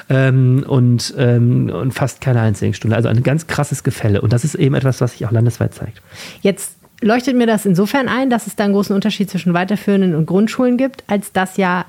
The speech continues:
Speaker 2: Grundschullehrer, glaube ich, prinzipiell viele, viele verschi-, verschiedene Fächer unterrichten können, während ein,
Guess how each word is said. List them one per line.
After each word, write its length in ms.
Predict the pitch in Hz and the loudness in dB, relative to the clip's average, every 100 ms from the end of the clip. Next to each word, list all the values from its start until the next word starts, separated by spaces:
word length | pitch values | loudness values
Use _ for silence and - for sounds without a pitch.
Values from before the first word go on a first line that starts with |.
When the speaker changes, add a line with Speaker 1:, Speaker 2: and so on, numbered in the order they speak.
| - | -6
Speaker 2:
Grundschullehrer, 720 | 214 247 - 247 226 214 202 | 0 0 2 2 2 2 0
glaube 300 | 190 185 175 | 0 0 -2
ich, 100 | - | -2
prinzipiell 760 | 208 196 185 190 185 196 208 - | -2 0 -2 0 2 2 0 -6
viele, 260 | - 214 202 | -6 -2 0
viele 180 | 185 180 | 0 -4
verschi-, 320 | - - - | -6 -12 -6
verschiedene 360 | 190 175 175 | -4 0 0
Fächer 280 | 160 196 226 | 0 -2 -2
unterrichten 460 | 170 160 170 - 233 | -2 -2 -2 -2 -4
können, 360 | - 247 285 359 - - - _ | 0 0 0 -2 -6 -20 -20 _
während 640 | 165 214 202 196 202 - - _ _ 285 _ _ - | 0 2 4 2 2 -4 -16 _ _ -20 _ _ -6
ein, 400 | 185 180 170 | 0 2 0